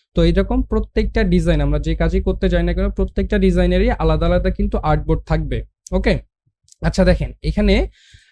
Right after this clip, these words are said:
আহ, প্রথমে দেখেন যখন আমরা নিউ ফাইলে ক্রিয়েট করব তখন এখানে যখন প্রজেক্ট ডিটেলস লেখা থাকে,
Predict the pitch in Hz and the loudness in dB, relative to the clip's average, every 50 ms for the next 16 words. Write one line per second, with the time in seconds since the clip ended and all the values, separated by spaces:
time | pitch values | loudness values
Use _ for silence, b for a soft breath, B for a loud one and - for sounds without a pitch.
0 | b 151 147 143 - 190 190 196 202 202 196 196 190 - 202 - - - - _ | b -2 -2 0 2 2 2 2 2 2 2 2 2 0 -2 -2 -4 -6 -10 _
1 | _ - 165 160 185 180 175 - 175 170 170 175 175 - 185 170 175 180 - - | _ -6 -2 0 0 0 2 2 2 2 2 2 0 0 0 0 0 0 -2 -6
2 | _ _ _ _ _ - 170 170 - - 175 165 175 214 226 214 - 196 185 180 | _ _ _ _ _ -2 -2 0 0 0 0 0 0 0 0 -2 0 0 0 0
3 | 190 185 175 175 175 170 170 - - 190 185 190 196 190 - - 165 160 175 175 | 0 0 0 0 0 -2 -2 -2 -2 0 0 2 0 0 0 0 0 0 0 0
4 | 165 - - 160 160 160 156 - 160 156 - 202 330 | -2 -2 -2 -2 -2 -2 -4 -4 -4 -4 -2 -2 -4